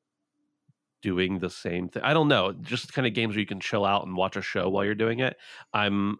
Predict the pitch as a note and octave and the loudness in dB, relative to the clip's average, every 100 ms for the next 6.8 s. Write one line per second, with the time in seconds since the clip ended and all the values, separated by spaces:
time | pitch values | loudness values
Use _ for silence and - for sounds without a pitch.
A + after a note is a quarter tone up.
0 | - G#2 G2 G2 G#2 G#2+ G#2+ G2+ G#2 A#2 | -2 -2 0 -2 0 0 2 0 -2 -2
1 | G2 - G2+ F#2+ G2 F#2 - - F2 F2+ | -2 -2 -4 -2 -2 -2 -4 -4 -2 0
2 | G#2 G#2+ A2+ - A2+ A2 A#2 B2 C3 - | 2 2 0 -2 -2 2 2 2 -2 -4
3 | _ _ _ _ - G2+ G2 G2 F2+ G#2 | _ _ _ _ -2 2 2 0 -2 -2
4 | G#2+ G2+ G2+ - G#2 F#2+ - G2 G#2+ G#2+ | 0 0 0 -2 -2 -2 -2 0 2 2
5 | A2+ B2 G#2 F#2 F2 F2+ _ B2+ D#3 _ | 0 0 -2 -4 -4 -6 _ -6 -6 _
6 | - G2+ A2+ A#2 A2+ G#2+ G#2+ | -14 -6 -4 0 0 0 -4